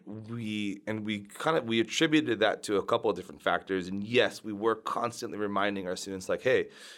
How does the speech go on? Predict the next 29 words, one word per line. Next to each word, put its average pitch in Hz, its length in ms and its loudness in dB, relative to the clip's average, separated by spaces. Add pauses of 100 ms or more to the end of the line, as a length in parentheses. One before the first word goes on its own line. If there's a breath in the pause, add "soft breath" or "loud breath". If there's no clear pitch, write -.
(140 loud breath)
this 110 200 -6
is 113 120 -8
a 127 40 -2
book 123 360 2
that 101 240 -6
you 104 140 0
are 110 100 4
writing 98 400 2
for 95 320 -2
educators. 95 600 -4
You're 98 100 -2
gonna 98 140 0
teach - 440 -10
them, 98 340 0 (380 loud breath)
uh, 71 440 0 (200)
how 101 140 0
to 80 80 -2
teach - 360 -6
you." 95 320 2 (300 loud breath)
And 110 180 0
for 110 140 4
a 101 60 6
lot 92 300 2
of 127 100 0
the 135 80 -6
students, 147 420 -4
that - 240 0
was, 95 180 -2
like, 87 300 0